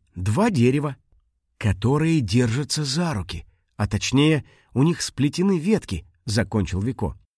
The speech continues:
«Мне нужно еще раз поговорить с Моной». «Встретимся внизу у реки, когда солнце поднимется высоко.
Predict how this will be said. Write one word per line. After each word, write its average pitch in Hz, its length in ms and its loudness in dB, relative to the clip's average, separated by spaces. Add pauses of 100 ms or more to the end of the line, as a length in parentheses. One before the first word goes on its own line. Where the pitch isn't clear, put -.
(140)
«Мне 113 220 4
нужно 120 220 2
еще 120 400 0
раз 98 160 -2
поговорить 104 480 0
с - 100 -4
Моной». 90 320 -4 (300)
«Встретимся 180 560 4
внизу 160 320 4
у 143 40 8
реки, 143 320 4
когда 113 300 0
солнце 185 340 0
поднимется 117 500 0
высоко. 127 440 -2